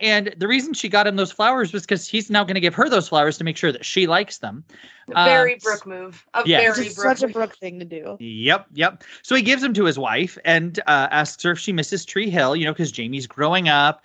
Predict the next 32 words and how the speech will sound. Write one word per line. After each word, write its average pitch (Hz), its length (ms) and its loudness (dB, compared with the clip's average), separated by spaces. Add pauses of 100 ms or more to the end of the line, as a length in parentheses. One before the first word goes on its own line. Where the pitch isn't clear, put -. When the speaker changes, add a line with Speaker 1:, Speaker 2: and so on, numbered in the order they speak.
(320)
Speaker 1:
And 156 600 0
they, 175 240 -4
they 175 160 2
both 170 220 0
say 170 160 0
they 180 120 2
miss 170 220 -2
Tree 196 160 -2
Hill, 151 180 4
but, 165 140 -2
you 156 80 -8
know, 147 100 2
they 156 140 2
live 147 180 0
in 180 80 0
New 196 60 0
York 214 300 2
now, 151 140 4
and 123 80 -6
Lucas 123 280 -8
has 147 120 -2
a 175 60 -4
book 185 240 -4
tour, 170 220 0
and 120 100 -6
Brooke's 208 300 -2
gone 165 260 2
all 240 60 2
the 175 100 -2
time 139 240 -2
with 143 160 -12
work, 214 300 -2